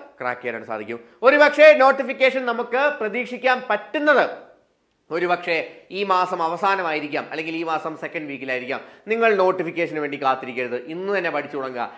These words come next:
നിങ്ങൾക്ക് വേണ്ടത് നിങ്ങൾക്ക് ജെ ആർ എഫ് ഉറപ്പിക്കുന്ന ഒരു സിസ്റ്റം ആണെങ്കിൽ ഉറപ്പായിട്ടും നിങ്ങൾക്ക് നമ്മുടെ ബോർഡ് നമ്പറിലേക്ക് കോൺടാക്ട് ചെയ്യാം. നയൻ ഡബിൾ സെവൻ ഡബിൾ എയ്റ്റ് ടു സിക്സ് ടു നയൻ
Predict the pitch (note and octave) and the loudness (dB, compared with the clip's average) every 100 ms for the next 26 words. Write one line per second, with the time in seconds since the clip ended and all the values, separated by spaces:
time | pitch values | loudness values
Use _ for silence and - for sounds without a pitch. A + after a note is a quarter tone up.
0 | - G#3+ B3+ C#4 D4 D4 D4 C4+ A#3+ A3+ | -14 -8 -6 0 2 4 4 4 4 2
1 | A3 A3 A#3 A#3 G3+ G3+ G#3+ F#3+ F#3+ F#3 | 0 2 2 2 4 4 2 0 -4 -4
2 | F#3 F3+ D#3+ F#3+ F3 E3 E3 D#3+ - - | -6 -8 -10 -6 -6 -4 -6 -8 -14 -10
3 | E3 A#3+ D4 - D4+ C4 - G#3+ - D3 | -2 4 4 6 8 8 4 -2 -6 -10
4 | D3+ D3 C#3+ C#3+ C#3+ D3 C#3+ D#3 D3 C3 | -10 -10 -8 -6 -4 0 0 0 -4 -6
5 | B2+ B2+ A#2+ A#2+ A#2+ B2 C3 B2 A2+ - | -6 -6 -6 -6 -4 -6 -6 -8 -8 -12
6 | - - F#3 G#3 A3 G3 F#3+ F#3 F#3+ F#3 | -18 -4 0 0 0 -2 -4 -4 -6 -2
7 | F3 E3+ F#3 F#3 F3+ F#3 F3+ F3+ E3+ E3 | -2 -2 -4 -4 -6 -8 -8 -10 -6 -4
8 | E3 D#3+ | -4 -4